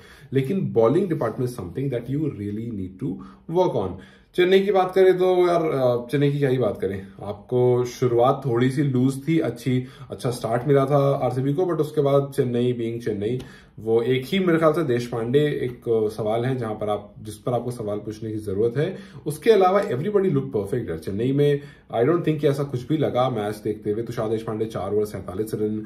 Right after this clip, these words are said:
दीपक चार, चार पे सैंतीस, चार पे छत्तीस तीक्षणा, तीक्षणा को आज, और मुस्तफिजुर, मतलब, सीएसके से डेब्यू हो रहा है इनका, सीएसके का पहला match खेला इन्होंने।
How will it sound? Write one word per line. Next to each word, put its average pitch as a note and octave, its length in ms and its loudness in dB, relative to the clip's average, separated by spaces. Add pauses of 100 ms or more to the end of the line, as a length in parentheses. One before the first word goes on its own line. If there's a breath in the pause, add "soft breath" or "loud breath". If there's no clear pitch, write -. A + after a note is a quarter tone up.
(360 loud breath)
दीपक A#2 220 -4
चार, A#2 180 0
चार G#2+ 240 0
पे G#2+ 160 -4
सैंतीस, G#2+ 640 2
चार G2+ 180 -2
पे G#2 120 -4
छत्तीस G2+ 420 -6
तीक्षणा, C#3 640 -2 (260 loud breath)
तीक्षणा A#2 320 -4
को A2+ 280 4
आज, A2 320 -4
और G#2 340 0
मुस्तफिजुर, B2+ 680 -2 (960)
मतलब, D#3+ 480 0 (360 loud breath)
सीएसके D3 440 2
से F3+ 160 0
डेब्यू D3 380 2
हो D3+ 120 6
रहा C#3 140 4
है C#3+ 80 4
इनका, C#3+ 320 2
सीएसके A#2+ 440 -4
का A#2+ 260 -6
पहला A2+ 220 -6
match G#2 220 -6
खेला B2+ 180 0
इन्होंने। C3 380 4